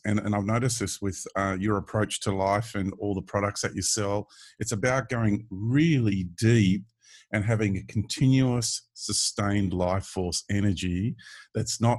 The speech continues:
stop, start, stop, start, or not fueled by, like, let's say, the equivalent of a sugar hit.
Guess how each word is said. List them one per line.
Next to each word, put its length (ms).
stop, 380
start, 280
stop, 320
start, 380
or 140
not 200
fueled 380
by, 140
like, 340
let's 180
say, 140
the 120
equivalent 540
of 120
a 20
sugar 300
hit. 320